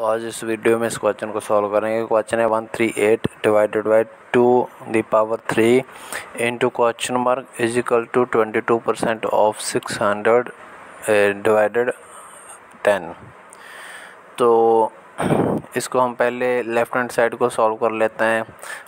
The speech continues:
वन थर्टी एट है, उसको डिवाइड किया गया to the power three। To the power three कितना हो जाएगा दोस्तों? टू को मतलब तीन बार लिखना है, टू into टू into टू। तो two into two कितना हुआ? फ़ोर हुआ, Four into two, eight।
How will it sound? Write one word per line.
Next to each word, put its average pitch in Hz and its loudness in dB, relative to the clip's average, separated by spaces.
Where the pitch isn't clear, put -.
वन 113 0
थर्टी 120 0
एट 117 0
है, 120 6
उसको 117 -2
डिवाइड 113 0
किया 117 2
गया 117 0
to 117 2
the 120 2
power 113 0
three। 98 -8
To 123 2
the 127 2
power 117 -2
three 120 -2
कितना 120 -2
हो 120 0
जाएगा 113 0
दोस्तों? 113 0
टू 127 2
को 120 2
मतलब 120 -2
तीन 127 0
बार 117 4
लिखना 101 -6
है, 101 -2
टू 120 2
into 110 -2
टू 113 4
into 107 -6
टू। 95 2
तो 120 6
two 135 4
into 131 -2
two 135 2
कितना 131 0
हुआ? 120 4
फ़ोर 120 2
हुआ, 127 0
Four 127 0
into 127 -2
two, 135 2
eight। 107 0